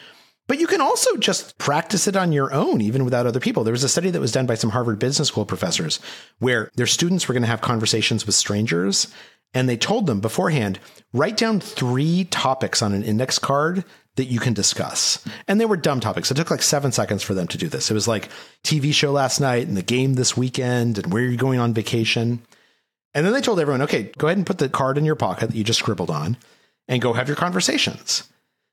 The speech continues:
And people found that in general, they did not actually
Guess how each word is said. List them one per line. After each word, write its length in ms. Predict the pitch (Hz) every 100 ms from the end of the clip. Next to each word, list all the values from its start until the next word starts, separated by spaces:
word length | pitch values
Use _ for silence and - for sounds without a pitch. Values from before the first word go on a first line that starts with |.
| _ _
And 160 | 170 156
people 240 | 220 302
found 300 | 226 196 190
that 120 | 143 120
in 100 | 120
general, 380 | 135 170 113 -
they 100 | 139
did 240 | 127 180
not 340 | 160 156 170 -
actually 520 | 131 - 143 135 -